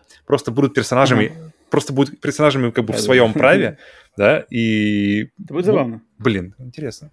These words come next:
Speaker 1: Теоретически здесь есть
Speaker 2: Я
Speaker 1: чем,
Speaker 2: еще понял,
Speaker 1: чем
Speaker 2: что,
Speaker 1: подумать.
Speaker 2: наверно, наверно, Nintendo, Nintendo как раз-таки в Марио делает такое немножко, знаешь, когда становится вдруг геймплей, типа а-ля оп,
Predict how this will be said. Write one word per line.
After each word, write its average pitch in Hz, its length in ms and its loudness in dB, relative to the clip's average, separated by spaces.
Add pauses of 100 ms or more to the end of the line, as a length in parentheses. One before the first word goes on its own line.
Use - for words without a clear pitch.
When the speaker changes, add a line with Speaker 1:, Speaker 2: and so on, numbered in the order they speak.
(140)
Speaker 1:
Теоретически 190 760 -4
здесь 175 280 -6
есть 160 120 -6
Speaker 2:
Я 180 160 6
Speaker 1:
чем, - 40 -6
Speaker 2:
еще 196 140 2
понял, 190 200 0
Speaker 1:
чем - 100 -4
Speaker 2:
что, 175 40 0
Speaker 1:
подумать. 180 320 2
Speaker 2:
наверно, 160 300 2
наверно, 156 100 -2
Nintendo, 185 420 4
Nintendo 143 480 2
как - 100 -12
раз-таки 123 280 -6
в 107 60 -10
Марио 123 340 4
делает 98 360 -2
такое - 220 -10
немножко, 98 300 -8
знаешь, 104 180 -8
когда 107 340 -2 (320)
становится 120 500 -4
вдруг 107 240 -8
геймплей, 113 420 0
типа 113 280 -2
а-ля 107 220 0
оп, 123 240 2